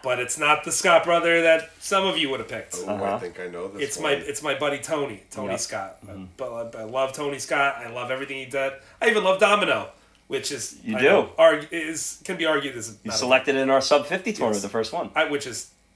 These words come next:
Speaker 1: disgraceful. It's sub fifty, but, uh, <laughs> it's a wonderful film. Uh, so Tony Scott, it's his ninety-three True Romance.
Speaker 3: Yeah, True Romance.
Speaker 1: And I, um, I snuck one in on you 'cause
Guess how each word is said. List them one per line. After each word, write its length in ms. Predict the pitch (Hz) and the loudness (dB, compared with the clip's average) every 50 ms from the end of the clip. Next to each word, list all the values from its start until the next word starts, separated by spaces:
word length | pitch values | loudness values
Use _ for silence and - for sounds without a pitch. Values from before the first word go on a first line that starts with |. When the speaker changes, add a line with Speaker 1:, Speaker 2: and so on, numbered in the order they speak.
| _ - | _ -12
Speaker 1:
disgraceful. 500 | - - - - 110 110 104 - - - | -10 -8 -8 -6 -8 -8 -8 -10 -12 -18
It's 140 | - - - | -20 -18 -16
sub 220 | - - - - - | -16 -16 -16 -18 -20
fifty, 260 | - - - - - - _ | -20 -20 -20 -20 -20 -16 _
but, 140 | - 143 135 | -6 -2 0
uh, 280 | 127 123 117 113 110 - - - - - - | 2 2 2 0 -2 -4 -6 -12 -18 -20 -20
<laughs> 280 | - - - - _ | -20 -20 -20 -16 _
it's 120 | - - - | -8 -6 -6
a 60 | 160 | -4
wonderful 320 | 135 143 113 107 - - - | -4 -6 -6 -8 -10 -16 -16
film. 200 | - - - - - - - - - - | -16 -18 -20 -20 -20 -20 -18 -14 -4 2
Uh, 320 | 160 143 131 127 131 - - | 4 4 4 4 2 0 0
so 180 | - 196 170 | 0 0 2
Tony 240 | 147 - 220 214 208 | 2 2 4 4 4
Scott, 380 | 202 - - 208 196 175 - - | 4 6 8 8 8 6 6 2
it's 300 | 151 143 - - - - - - - - | -2 -2 -2 -2 -2 -4 -10 -18 -20 -14
his 240 | 143 151 165 - 143 | -10 -8 -8 -6 -4
ninety-three 920 | 151 156 156 170 185 190 180 - - 160 165 180 185 180 170 165 160 - _ _ _ _ _ _ _ _ _ _ _ _ _ _ _ _ _ _ _ _ _ _ _ _ _ _ _ | -2 0 0 0 -2 -6 -10 -12 -10 -6 -2 -2 -2 -2 -2 -6 -8 -12 _ _ _ _ _ _ _ _ _ _ _ _ _ _ _ _ _ _ _ _ _ _ _ _ _ _ _
True 300 | - - - 147 147 156 | -16 -14 -10 -6 -4 -4
Romance. 580 | 151 151 151 165 151 110 95 85 - - - - | -2 0 0 0 -2 -4 -8 -8 -6 -6 -6 -6
Speaker 3:
Yeah, 120 | 98 101 104 - _ _ _ _ - | -6 -10 -14 -18 _ _ _ _ -16
True 140 | - 107 113 | -12 -10 -10
Romance. 300 | 104 98 98 98 95 143 | -10 -10 -10 -8 -4 -2
Speaker 1:
And 280 | 147 151 160 165 - - | 0 2 2 0 0 -2
I, 420 | - 147 147 147 147 147 147 147 | -2 0 2 2 2 2 2 2
um, 400 | 143 139 139 135 135 131 117 113 - _ - - - - - | 0 0 0 -2 -2 -6 -10 -16 -18 _ -16 -16 -16 -14 -12
I 120 | 113 110 | -10 -8
snuck 340 | 107 - - - 156 - - | -6 -6 -4 -4 -6 -6 -6
one 100 | 156 156 | -6 -6
in 140 | 151 147 143 | -6 -4 -2
on 180 | 143 143 139 143 | -2 -2 -2 -2
you 80 | 160 | -4
'cause 460 | 165 - - 151 131 117 117 - - | -6 -6 -6 -6 -6 -6 -8 -10 -10